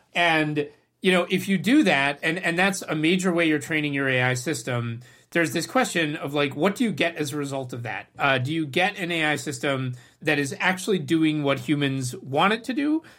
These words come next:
Do you get an A I system that's doing what humans would want it to do if they kind of knew all the facts? Uh, do you get an A I system that is, like, tricking humans into thinking it did what they wanted it to do? Do you get an A I system that's sort of trying to maximize paperclips, and one way to do that is to do what humans want it to do?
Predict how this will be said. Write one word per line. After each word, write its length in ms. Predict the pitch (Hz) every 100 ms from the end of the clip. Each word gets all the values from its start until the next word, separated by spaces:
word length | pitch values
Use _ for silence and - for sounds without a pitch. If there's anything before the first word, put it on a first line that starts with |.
| _
Do 120 | -
you 40 | 170
get 100 | 202
an 80 | 190
A 100 | 190
I 40 |
system 300 | 185 185 190
that's 160 | 156 131
doing 180 | 185
what 120 | 175 175
humans 320 | 190 160 135
would 180 | 135 185
want 220 | 233 277
it 80 | -
to 80 |
do 240 | 320 285 302
if 180 | - -
they 120 | 165
kind 220 | 170 160
of 160 | 135 131
knew 200 | 147 170
all 100 | 170
the 80 |
facts? 460 | 160 185 254 - - - -
Uh, 160 | 170 156
do 80 | 147
you 60 |
get 140 | 156 190
an 60 |
A 160 | 175 185
I 40 |
system 560 | 185 202 202 196 180 170
that 200 | 170 170
is, 200 | 156 151
like, 240 | 160 135 - _
tricking 420 | - 233 233 240
humans 420 | 214 247 254 254 233
into 180 | 147
thinking 420 | 135 220 240 277 294
it 120 | 208
did 180 | 262 247
what 260 | 233 -
they 100 | 254
wanted 260 | 240 262 269
it 120 | 247
to 80 | 269
do? 260 | 269 269 269 -
Do 100 | -
you 40 | 190
get 100 | 214
an 40 |
A 140 | 202 214
I 40 |
system 380 | 202 226 233 208
that's 220 | 190 185
sort 180 | 190 185
of 100 | 175
trying 220 | 196 196
to 80 | 180
maximize 400 | 175 185 196 170
paperclips, 560 | 190 190 - - -
and 120 | 156 151
one 160 | 175
way 100 | 175
to 80 | 151
do 160 | 139 190
that 240 | 240 247
is 100 | 165
to 60 | 175
do 80 | 165
what 100 | 151
humans 220 | 175 147
want 200 | 151 190
it 20 |
to 60 | 220
do? 200 | 262